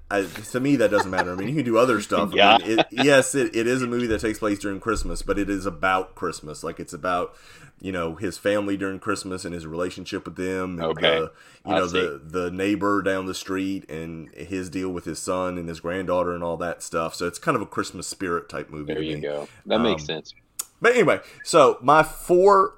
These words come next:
Speaker 1: most disliked Christmas movie. I'm gonna go with two that are kinda obvious, um, especially if you've seen them, and two that may cause some controversy. So that's what I'm gonna start off with. So, um, I actually enjoyed the Christmas Chronicles, the Netflix,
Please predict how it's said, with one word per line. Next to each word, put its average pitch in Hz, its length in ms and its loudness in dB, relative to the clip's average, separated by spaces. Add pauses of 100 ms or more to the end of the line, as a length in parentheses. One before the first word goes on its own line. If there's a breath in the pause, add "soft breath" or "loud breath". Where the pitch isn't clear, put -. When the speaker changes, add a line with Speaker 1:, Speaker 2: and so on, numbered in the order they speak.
(100)
Speaker 1:
most 143 1120 0 (240)
disliked 120 520 2
Christmas 104 360 -4
movie. 98 140 0
I'm 131 80 6
gonna 185 140 2
go 165 120 6
with 131 160 0
two 151 260 2
that 135 120 6
are 113 60 2
kinda 117 260 4
obvious, 120 600 4 (420 soft breath)
um, 92 600 4
especially 101 380 -4
if 92 100 -8
you've 92 140 -8
seen 143 240 -4
them, 143 340 0
and 95 260 -6
two 117 360 -4
that 104 160 2
may 95 120 -4
cause 92 360 2
some 92 140 -8
controversy. 78 680 -6
So 80 120 -12
that's 90 220 -2
what 87 80 -4
I'm 82 80 -4
gonna 82 120 -8
start 76 180 -6
off - 180 -10
with. - 180 -8
So, - 280 -2 (400 loud breath)
um, 98 320 4
I 110 240 2
actually 214 300 -2
enjoyed 117 720 0
the 95 120 -2
Christmas 120 440 -4
Chronicles, 143 640 -2
the 98 140 -4
Netflix, 101 880 -2